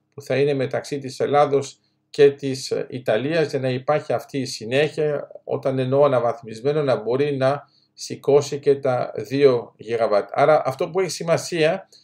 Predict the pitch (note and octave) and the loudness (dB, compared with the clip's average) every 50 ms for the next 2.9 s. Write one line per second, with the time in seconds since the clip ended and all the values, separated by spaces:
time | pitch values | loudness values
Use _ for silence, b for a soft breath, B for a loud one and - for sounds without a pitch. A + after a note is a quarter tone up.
0 | b b _ - C#3+ D#3 E3+ D#3 C#3 - D3+ D3 C#3 B2+ C3 - _ _ _ _ | b b _ -4 -2 2 2 0 0 0 -2 0 0 0 -2 -8 _ _ _ _
1 | _ _ _ - E3+ F3 F#3 F3+ E3+ D#3+ C#3+ A#2+ A2 - - _ _ _ _ - | _ _ _ 2 6 8 8 8 8 8 6 6 2 -2 -14 _ _ _ _ -6
2 | - C3 C3 - F3 E3+ C#3+ - - C#3+ C3 B2 A2 G2+ F#2+ - - _ | -6 -4 -4 -4 -6 -6 -6 -4 -4 -2 0 2 0 0 0 -4 -12 _